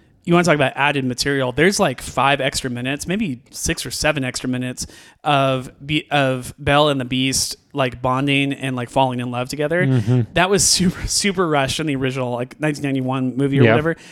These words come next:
Speaker 1: Like, they, they literally, there's, like, a song, um, where it's, you know, the, the song where,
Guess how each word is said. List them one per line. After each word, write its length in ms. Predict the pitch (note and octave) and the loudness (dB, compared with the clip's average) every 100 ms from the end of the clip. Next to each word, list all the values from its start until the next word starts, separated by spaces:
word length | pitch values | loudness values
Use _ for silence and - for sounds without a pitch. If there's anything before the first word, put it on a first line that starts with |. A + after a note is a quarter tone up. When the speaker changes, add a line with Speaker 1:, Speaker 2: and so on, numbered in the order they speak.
| - - | -20 -8
Speaker 1:
Like, 320 | - D3+ C#3 - - _ _ _ | 0 2 0 -8 -20 _ _ _
they, 360 | E3+ - - - | -6 -6 -10 -10
they 180 | F3 F#3 | 4 4
literally, 400 | E3 F3 F3+ E3+ | 4 2 2 2
there's, 220 | D3+ F3+ F#3 | 0 0 2
like, 160 | F#3 - | 0 4
a 160 | E3 D#3+ | 4 4
song, 560 | - C#3 B2 B2+ C#3+ - | 2 0 0 -2 -6 -6
um, 420 | D3 C3 B2+ B2+ - | -2 -2 0 -4 -2
where 160 | D3 | 0
it's, 240 | C#3 - - _ | 0 -2 -6 _
you 80 | C#3+ | -4
know, 100 | C3 | -4
the, 340 | B2 B2 A#2+ - | -2 -4 -4 -10
the 100 | C3+ | -8
song 240 | B2 C3+ B2+ | -2 0 0
where, 320 | B2 A#2+ A#2+ | 0 -2 -4